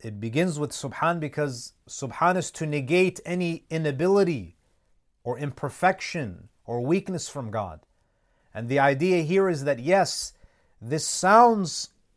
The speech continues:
unbelievable, this sounds astonishing,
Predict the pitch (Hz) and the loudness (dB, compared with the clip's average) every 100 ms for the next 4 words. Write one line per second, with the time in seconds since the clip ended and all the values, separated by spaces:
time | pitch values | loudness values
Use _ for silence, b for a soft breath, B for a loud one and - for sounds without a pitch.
0 | _ _ _ _ _ _ _ 165 180 165 | _ _ _ _ _ _ _ 0 2 2
1 | 165 156 131 98 80 85 _ 127 139 - | 2 2 0 -4 -10 -16 _ -8 -6 -4
2 | 185 196 214 208 175 - _ _ _ _ | 2 4 4 2 -4 -10 _ _ _ _
3 | _ - - - 175 180 175 - 113 78 | _ -6 -4 2 4 6 2 -4 -10 -12